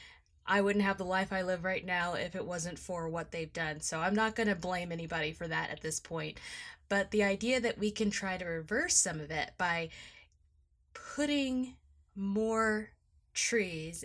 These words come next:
into certain areas is, it's very promising. Their research suggests that we could reforest worldwide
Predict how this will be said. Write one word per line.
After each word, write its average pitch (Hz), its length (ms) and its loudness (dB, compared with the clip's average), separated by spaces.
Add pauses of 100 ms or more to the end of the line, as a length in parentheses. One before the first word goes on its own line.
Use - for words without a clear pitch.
into 185 480 -6
certain 185 400 -4
areas 175 560 -4 (540)
is, 180 500 -2 (920)
it's 220 200 -2
very 247 240 4
promising. - 640 -4 (800)
Their 220 180 8
research 240 460 6
suggests - 840 2 (800)
that 190 640 6 (1120)
we 240 260 -4
could 196 640 -2 (1800)
reforest 240 840 0
worldwide 202 800 0